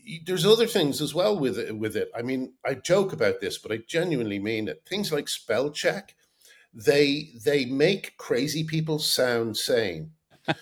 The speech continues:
Speaker 1: So what you
Speaker 2: That's a
Speaker 1: have
Speaker 2: v-
Speaker 1: is, like, you have a kind of, uh, and, and A I will make it, make it even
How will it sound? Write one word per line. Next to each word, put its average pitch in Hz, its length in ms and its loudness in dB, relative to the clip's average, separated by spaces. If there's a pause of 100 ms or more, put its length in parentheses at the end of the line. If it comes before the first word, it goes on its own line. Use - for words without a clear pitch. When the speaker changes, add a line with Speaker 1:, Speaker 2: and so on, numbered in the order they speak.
(280)
Speaker 1:
So - 120 2
what 175 280 6
you 175 100 6
Speaker 2:
That's 151 180 10
a 143 80 10
Speaker 1:
have - 80 0 (100)
Speaker 2:
v- 127 60 0
Speaker 1:
is, 117 500 0
like, 120 460 0 (220)
you 135 180 -2
have 131 280 2
a 135 60 0
kind 131 380 0
of, 110 280 -8 (240)
uh, 110 460 4 (220)
and, 147 380 2
and 160 160 4
A 226 400 10
I 220 40 6
will 196 160 0
make 180 220 0
it, 170 80 -4 (220)
make 156 220 2
it 160 80 -2
even 147 380 -4